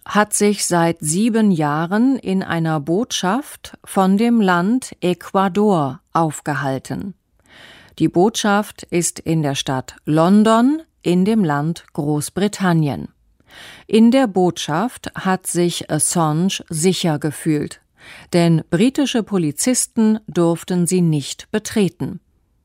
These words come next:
Aber jetzt hat Ecuador britische Polizisten hineingelassen. Die Polizisten haben Assange festgenommen.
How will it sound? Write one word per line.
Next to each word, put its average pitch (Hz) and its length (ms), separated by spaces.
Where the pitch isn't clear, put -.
Aber 220 260
jetzt 208 600
hat 208 300
Ecuador 170 1000
britische 170 680
Polizisten 180 960
hineingelassen. 165 1080
Die 226 80
Polizisten 226 1000
haben 185 560
Assange 175 720
festgenommen. 160 960